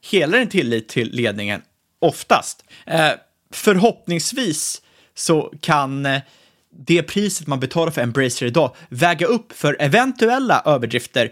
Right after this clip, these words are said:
i lönsamhet eller att till exempel det operativa kassaflödet blir uppblåst. För är det så att man skulle överskatta goodwill eller I P, ja, då innebär det ju stora nedskrifter framöver.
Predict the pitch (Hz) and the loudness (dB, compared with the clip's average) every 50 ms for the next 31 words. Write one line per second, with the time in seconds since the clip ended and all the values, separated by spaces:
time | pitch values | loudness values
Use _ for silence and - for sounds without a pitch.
0 | - - - 127 123 135 123 110 - - 113 156 185 190 196 - - - - - | -6 -10 -4 0 0 0 0 0 -2 -2 2 2 2 2 2 -4 -14 -20 -12 -4
1 | - 123 123 120 117 113 - - 117 117 - 110 113 - - - - - 117 113 | -2 0 2 2 0 0 -2 -4 -8 -6 -6 -6 -6 -6 -8 -8 -6 -4 -6 -4
2 | - - 113 110 110 - - 135 127 - - 117 - - - 156 165 156 123 113 | -2 -2 -2 -2 -2 0 0 -2 -2 0 -6 -6 -6 -2 0 2 2 2 0 -4
3 | 110 - 117 110 101 - - - - _ _ _ - 170 151 156 _ - 190 220 | -6 -4 -4 -4 -4 -4 -10 -18 -20 _ _ _ 2 2 2 2 _ -2 2 2
4 | 233 160 - - - - _ _ - - - - - _ - - 165 165 165 - | 4 2 2 -2 -8 -12 _ _ -20 -20 -20 -20 -20 _ 0 2 4 4 4 0
5 | - - - 170 175 170 - 185 160 151 156 156 147 147 - - 151 - - 170 | -2 -2 0 0 0 2 2 0 0 2 2 0 0 0 0 -2 0 2 2 2
6 | 160 - - - 190 202 - - 170 143 123 165 180 180 165 175 185 185 185 170 | 2 0 0 0 -2 -2 0 -2 -2 0 2 2 2 2 2 0 0 2 2 -2
7 | 160 131 117 - 151 160 160 143 151 - - 160 160 170 165 - - - - _ | -2 -2 -2 0 0 0 0 -2 -4 -4 -2 0 0 0 0 -2 -18 -20 -20 _
8 | _ - - - 170 208 214 196 180 - - 202 190 175 165 151 175 156 156 151 | _ -12 -4 0 0 2 2 0 -2 -2 -2 -2 0 0 0 2 2 2 2 0
9 | 156 151 - - 185 147 139 143 147 165 156 139 127 - - 190 185 - 143 131 | -2 -2 -2 -2 0 2 2 0 0 0 -2 -2 -2 0 0 0 0 0 -2 -2
10 | - 139 110 113 107 104 104 98 107 | 0 0 -2 0 -2 -4 -2 -4 -6